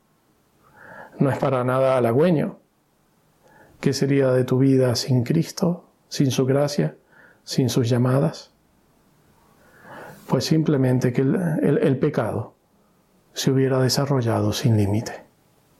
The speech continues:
¿Qué sería de nosotros si Cristo nos hubiera dejado librados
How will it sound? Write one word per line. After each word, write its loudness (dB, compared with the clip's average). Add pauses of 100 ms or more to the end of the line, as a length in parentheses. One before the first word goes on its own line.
(1500)
¿Qué 2
sería 2
de 4
nosotros 2
si 0
Cristo 0
nos 2
hubiera 4
dejado 2
librados 2